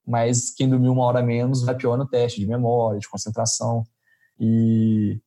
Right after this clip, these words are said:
de certa forma, a gente tá acostumando a dormir menos, né? Hoje é normal você falar, "Ah, não, seis horas de sono pra mim dá." Não é que dá. É, você precisa de seis horas pra não virar um zumbi. Mas não significa que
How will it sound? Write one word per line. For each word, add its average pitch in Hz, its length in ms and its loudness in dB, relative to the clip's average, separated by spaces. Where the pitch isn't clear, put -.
de 120 60 -2
certa 127 240 0
forma, 127 220 -2
a 131 40 0
gente 135 160 0
tá 139 80 -2
acostumando 143 560 -2
a - 20 0
dormir 123 280 2
menos, 104 340 0
né? 113 220 0
Hoje 117 200 2
é 131 40 2
normal 131 460 2
você 120 440 0
falar, 123 220 2
"Ah, 165 40 0
não, 127 180 2
seis 127 260 0
horas 123 240 2
de 120 60 0
sono 123 200 0
pra 123 120 0
mim 131 180 2
dá." 110 300 0
Não 123 120 0
é 170 60 2
que - 100 -2
dá. 110 400 0
É, 107 340 2
você 110 240 0
precisa 131 240 0
de 131 80 2
seis 143 320 0
horas 127 220 2
pra 147 140 -4
não 156 100 2
virar 151 160 2
um 165 100 2
zumbi. 147 560 2
Mas 113 140 0
não 127 80 2
significa 143 540 2
que 123 440 0